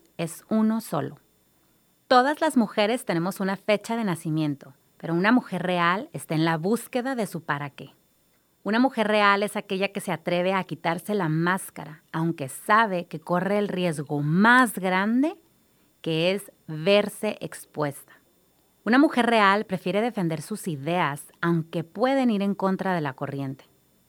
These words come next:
Una mujer real mantiene su capacidad de asombro, porque está al pendiente de ella como ser humano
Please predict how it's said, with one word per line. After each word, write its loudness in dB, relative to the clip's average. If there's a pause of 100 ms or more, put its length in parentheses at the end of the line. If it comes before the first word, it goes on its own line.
(300)
Una 4
mujer 2
real 2
mantiene 0
su -4
capacidad -2
de 0
asombro, -2 (480)
porque 2
está 0
al 0
pendiente 0
de 0
ella -2
como -2
ser -4
humano 4